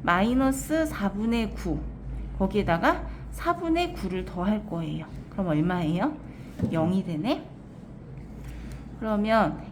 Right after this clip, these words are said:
X 빼기 얘 제곱하기 전이 얼마였어? 이분의 삼이었지? 요거의 제곱은 얼마이다?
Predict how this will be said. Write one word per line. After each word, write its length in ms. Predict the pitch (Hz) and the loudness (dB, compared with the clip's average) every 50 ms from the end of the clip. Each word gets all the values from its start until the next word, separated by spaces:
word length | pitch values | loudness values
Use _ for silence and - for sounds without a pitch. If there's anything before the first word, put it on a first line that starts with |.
| - - | -4 0
X 600 | - 226 240 - - - - 320 311 - - - | 0 0 0 -2 -6 -4 -2 -2 -2 -2 0 0
빼기 480 | 320 349 370 330 277 247 196 196 233 | 2 2 4 4 4 4 4 6 8
얘 320 | 269 311 320 330 330 311 - | 10 10 10 10 6 4 4
제곱하기 640 | - 247 - - 339 349 - - 370 302 302 294 | 4 4 4 4 2 0 2 2 4 6 6 6
전이 240 | 285 233 202 202 196 | 8 8 8 8 8
얼마였어? 560 | 170 156 175 185 202 202 175 160 - - - | 8 6 6 8 8 6 6 6 4 2 -2
이분의 400 | 151 185 185 208 208 214 208 220 | -2 -2 -2 0 2 2 2 2
삼이었지? 720 | - - 302 311 302 302 285 277 269 - - 330 370 370 - - - - - - - - - | 2 4 6 8 10 10 8 6 4 0 -2 0 -2 -2 -2 -6 -10 -10 -10 -8 -6 0 2
요거의 500 | 202 208 196 214 220 226 220 220 208 208 | 4 4 4 4 4 4 4 4 2 2
제곱은 580 | - 196 165 - - 175 170 - - 196 190 | 2 2 2 4 4 2 2 2 2 2 2
얼마이다? 680 | 151 131 156 170 185 190 190 170 151 151 - 277 359 - | 2 2 2 4 4 6 6 4 4 4 6 4 4 4